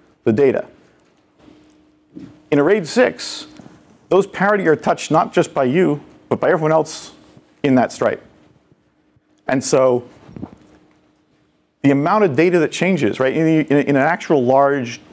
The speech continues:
data center, right, my daily change probably touched ten or fifteen percent of the data. If I'm gonna do a good garbage collection, right, separate out the hot and the cold, get better behavior, well, that works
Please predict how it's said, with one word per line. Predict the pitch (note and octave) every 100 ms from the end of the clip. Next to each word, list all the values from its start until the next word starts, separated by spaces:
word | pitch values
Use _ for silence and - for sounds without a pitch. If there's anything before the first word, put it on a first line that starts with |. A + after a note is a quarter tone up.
| -
data | C3 B2
center, | A#2+ A#2 A2 G#2
right, | A2 A2
my | A#2
daily | G2+ B2+ C3 A2+
change | - A#2 A2+ G#2 - - - -
probably | - A#2+ A2+ A2
touched | A2 A2+ -
ten | - A#2+
or |
fifteen | A2 A#2 A2
percent | G#2+ G#2+ G#2+
of |
the | F#2+
data. | G2+ F2+ - - - - - - - - - - - _ _ _ _ _ _ _ -
If | C#3+
I'm |
gonna | E3+ D#3+
do | E3
a | D#3+
good | A2+ F#3+ E3
garbage | D#3 F#3+ F#3 -
collection, | F#3 F#2+ - - - - -
right, | A#2 A2+
separate | - D#3 - B2
out | A#2+ A#2+ G#2+
the |
hot | G#2+ D3+ -
and |
the | A#2
cold, | A2+ B2 A#2+ A2+ A2 - - _ _ -
get | A#2+ A#2+
better | A#2+ A#2+ A2+ G#2+ - -
behavior, | A2+ D3+ E3 B2+ G2+ G#2 - - - - - _ _ _ _ _ _
well, | C3+
that | C3 -
works | E3 A3 - -